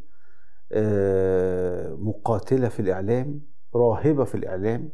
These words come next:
لم تتزوج شيرين أبو عقلة، ليس لها أولاد، وإن كانت تحمل الجنسية الأمريكية،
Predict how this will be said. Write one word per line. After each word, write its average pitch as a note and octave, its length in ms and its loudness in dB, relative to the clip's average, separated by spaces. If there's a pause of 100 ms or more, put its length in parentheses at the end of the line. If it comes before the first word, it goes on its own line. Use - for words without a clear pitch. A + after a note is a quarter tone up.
(100)
لم A2 140 0
تتزوج G2 560 -2
شيرين F#2+ 260 -4
أبو G2 180 -4
عقلة، D#3+ 260 -2 (600)
ليس G2+ 200 -2
لها F#2+ 200 0
أولاد، G#2 400 -2 (640)
وإن F#2 120 -2
كانت G2 240 -2
تحمل F#2+ 200 -4
الجنسية F#2 320 -4
الأمريكية، G2+ 600 -4